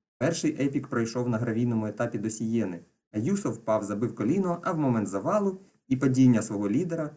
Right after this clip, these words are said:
атакував із суперниками Дель Торо. Мексиканець за підсумками етапу став лідером перегонів,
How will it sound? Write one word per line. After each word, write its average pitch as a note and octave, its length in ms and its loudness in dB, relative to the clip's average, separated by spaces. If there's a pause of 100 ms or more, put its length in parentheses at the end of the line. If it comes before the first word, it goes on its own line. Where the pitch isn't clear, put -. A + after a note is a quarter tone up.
(140)
атакував A#2 600 -4
із A2 160 -4
суперниками E3 600 -2
Дель B2 160 2
Торо. G2+ 400 -6 (520)
Мексиканець D#3 540 0
за A#2 100 2
підсумками A2+ 520 -2
етапу B2+ 320 -2
став C3 220 -2
лідером B2+ 340 4
перегонів, B2 520 0